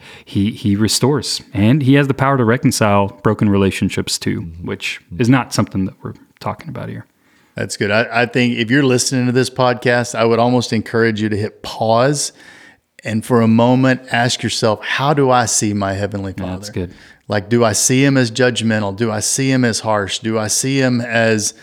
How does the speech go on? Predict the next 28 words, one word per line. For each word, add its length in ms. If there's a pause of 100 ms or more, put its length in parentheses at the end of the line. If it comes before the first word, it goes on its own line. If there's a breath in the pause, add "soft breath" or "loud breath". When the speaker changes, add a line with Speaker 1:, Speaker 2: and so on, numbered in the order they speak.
(300 loud breath)
Speaker 3:
here 280
one 240
day, 160
gone 340
the 80
next? 400
Do 160
I, 220
do 200
I 120
feel 300
abandoned 540
by 200
him? 340
And, 400
and 140
ask 280
yourself, 320
you 60
know, 60
some 280
of 100
this 120
shaped 460
by 240
the 160
earthly 260
father 540